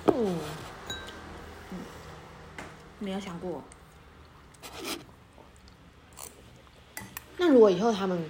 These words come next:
Speaker 1: 就是开始，就是会知道有哪里可以去玩，
Speaker 2: 动物园吧。
Speaker 1: 然后，然后跟，跟你们说，跟你说他想要去那些地方，你会想要带他们去吗？
Speaker 2: 可以，可能啊。
Speaker 1: 嗯。
Speaker 2: 就可能现在会想带君君去动物园啊，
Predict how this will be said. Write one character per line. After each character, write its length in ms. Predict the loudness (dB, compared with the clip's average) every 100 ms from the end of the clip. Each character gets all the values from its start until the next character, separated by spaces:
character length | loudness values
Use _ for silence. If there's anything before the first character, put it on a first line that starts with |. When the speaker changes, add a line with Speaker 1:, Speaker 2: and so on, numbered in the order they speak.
| 0
Speaker 1:
就 100 | 0
是 120 | 0
开 220 | 0 -2
始， 120 | -4 -8 -8 -4
就 80 | -4
是 120 | -2
会 140 | 0 0
知 140 | 2
道 140 | 2 2
有 100 | 0
哪 180 | -2 -4
里 80 |
可 120 | -6 -6
以 40 |
去 160 | -6 -6
玩， 200 | -6 -6
Speaker 2:
动 120 | -4
物 120 | 0 2
园 160 | 0
吧。 140 | -2 -12 -20 -20 -20 -18 -8
Speaker 1:
然 120 | -4
后， 60 | -2
然 40 |
后 0 | 0
跟， 260 | 0 0 -4 -4
跟 180 | -2
你 60 | -2
们 120 | -4
说， 400 | -10 -6 -6 -6 -8
跟 160 | -2 -2
你 100 | -2
说 320 | -2 -4 -4 -8 -12
他 120 | -10
想 120 | -10 -10
要 60 |
去 140 | -8 -6
那 100 | -6
些 140 | -6
地 80 | -10
方， 100 | -10
你 60 | -10
会 120 | -8
想 140 | -10 -12
要 80 |
带 100 | -12
他 80 | -14
们 80 | -14
去 200 | -16 -16 -18
吗？ 40 | -12
Speaker 2:
可 80 | -8
以， 100 | -8
可 160 | -10
能 100 | -12
啊。 180 | -12 -14 -18 -20 -20 -20 -20 -20 -20 -20 -14
Speaker 1:
嗯。 40 | -12
Speaker 2:
就 120 | -10 -6
可 120 | -4
能 220 | -4 -6
现 120 | -4
在 180 | -4 -2
会 120 | -2
想 180 | -4 -4
带 240 | -6 -6 -6
君 100 | -6
君 340 | -8 -8 -8
去 140 | -4 -2 -2 -4 -6
动 140 | -8 -8
物 100 | -6
园 100 | -8
啊， 200 | -8 -10